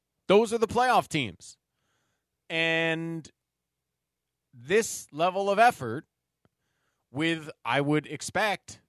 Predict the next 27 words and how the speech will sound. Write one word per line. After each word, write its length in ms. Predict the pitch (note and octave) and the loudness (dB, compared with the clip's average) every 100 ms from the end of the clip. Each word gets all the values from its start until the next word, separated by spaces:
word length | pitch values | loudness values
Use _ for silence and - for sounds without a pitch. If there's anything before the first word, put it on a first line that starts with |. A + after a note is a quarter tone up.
| _ | _
just 300 | C#3 C3 - | -10 -10 -10
'cause 220 | C3+ A#2 | -10 -8
they're 200 | G2+ B2+ | -8 -6
good, 460 | A#2 D#3 A#2+ C3+ - _ _ _ _ | -2 0 0 -6 -12 _ _ _ _
better 200 | C#3+ D#3 | -2 -2
games 360 | C3+ D3+ D#3 C#3 | -2 -6 -6 -8
from 160 | D#3 | -10
Steph 280 | C3 D#3 C#3+ | -6 -4 -2
and 140 | D3+ C3 | -6 -8
Klay, 460 | F#3 G#3 F#2+ C3+ - _ _ _ _ _ _ | -6 -6 -8 -14 -20 _ _ _ _ _ _
should 260 | - A#3+ | -6 -6
be 100 | B3+ | -2
enough 240 | C4+ D4 - | -2 -2 -4
to 80 | A#3+ | -8
beat 180 | G3+ D3+ | -6 -4
the 80 | |
Denver 300 | C#3+ C3+ A2+ | -2 -2 -2
Nuggets 420 | A2 G#2 D#2 - - | -4 -6 -8 -16 -12
on 220 | B2+ A#2 F#2+ | -4 -4 0
Thursday. 520 | G#2+ F#2 D#2+ D2+ - _ - | 0 0 -4 -14 -18 _ -12
And 180 | C#3 D#3+ | -8 -4
that's 200 | F#3+ G3+ | -4 -2
what 120 | G3+ | -4
I 120 | G#3+ | -2
expect 400 | A3 - A3 A3+ | -4 -4 -2 -2
to 80 | A3+ | -2
happen. 440 | G3 G3 C4 B2 | -4 -4 -6 -10